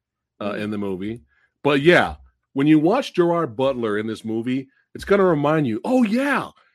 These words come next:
Speaker 1: he was awesome." You know, <laughs> it's gonna remind you. <laughs>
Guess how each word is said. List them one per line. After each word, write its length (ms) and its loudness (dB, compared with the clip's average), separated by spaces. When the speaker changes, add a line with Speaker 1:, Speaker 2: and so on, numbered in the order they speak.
Speaker 1:
he 160 6
was 180 2
awesome." 720 -2
You 140 2
know, 340 0
<laughs> 100 -2
it's 140 0
gonna 260 2
remind 640 0
you. 120 -14
<laughs> 100 -10